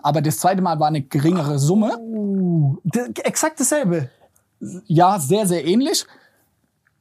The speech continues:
Speaker 1: Ey, ich hab mich super über mich geärgert. Ich so, „Wie kann mir das zweimal passieren?“ Und das Problem war, ich hab über ein Jahr später, hab ich dann die Anzeige bekommen. Weil bis das durch ist und so. Und dann, äh, stand ich vor Gericht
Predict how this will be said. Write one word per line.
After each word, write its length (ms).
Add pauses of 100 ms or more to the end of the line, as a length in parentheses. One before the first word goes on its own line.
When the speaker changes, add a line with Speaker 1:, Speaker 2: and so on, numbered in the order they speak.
(220)
Speaker 1:
Ey, 160
ich 140
hab 120
mich 120
super 240
über 120
mich 180
geärgert. 580
Ich 120
so, 160
„Wie 140
kann 240
mir 120
das 120
zweimal 340
passieren?“ 520
Und 260
das 100
Problem 540
war, 400
ich 200
hab 300
über 240
ein 240
Jahr 220
später, 680 (200)
hab 140
ich 100
dann 120
die 100
Anzeige 400
bekommen. 400 (300)
Weil 140
bis 220
das 180
durch 320
ist 180
und 120
so. 260 (400)
Und 200
dann, 300 (240)
äh, 160
stand 300
ich 100
vor 160
Gericht 460